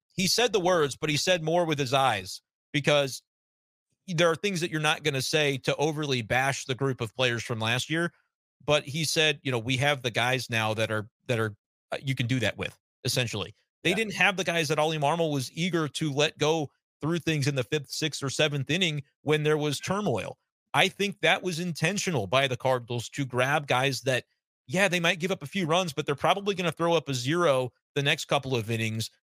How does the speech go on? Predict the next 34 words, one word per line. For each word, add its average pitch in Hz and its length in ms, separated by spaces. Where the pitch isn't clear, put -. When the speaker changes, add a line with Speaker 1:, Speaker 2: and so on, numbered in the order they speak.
Speaker 1:
to 160 100
get 139 360
you 165 140
to 165 160
that 147 220
bullpen 139 560
in 139 120
the 120 80
seventh 170 560
instead 147 340
of 139 80
in 139 120
the 113 80
fourth. 139 520
And 170 420
how 180 200
much 220 240
better, 180 200
and 170 120
the 170 40
Cardinals 269 260
have 247 100
talked - 320
a 185 80
ton 233 380
about 123 340
this. 95 220
Like, 147 180
they 196 160
view 214 320
it - 120
exactly 180 500
this 175 200
way. 170 340